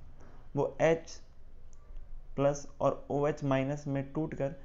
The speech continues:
आगे क्रिया कर लेती है। तो ऑप्शन ए हमारा सही है। तो इस तरह से हमारे एनडीए वन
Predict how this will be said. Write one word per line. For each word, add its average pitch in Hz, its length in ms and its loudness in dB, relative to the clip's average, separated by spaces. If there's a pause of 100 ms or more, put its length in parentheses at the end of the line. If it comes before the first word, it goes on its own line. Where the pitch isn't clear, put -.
(420)
आगे 127 260 2
क्रिया 123 380 0 (180)
कर 143 140 8
लेती 127 260 0
है। 135 80 2
तो 135 120 0
ऑप्शन 127 300 0 (100)
ए 135 120 2
हमारा 123 400 -2 (400)
सही 143 400 2
है। 113 120 -4 (500)
तो 147 120 6
इस 165 160 4
तरह 160 180 8
से 156 140 2
हमारे 147 420 4 (600)
एनडीए 143 420 6
वन 135 400 4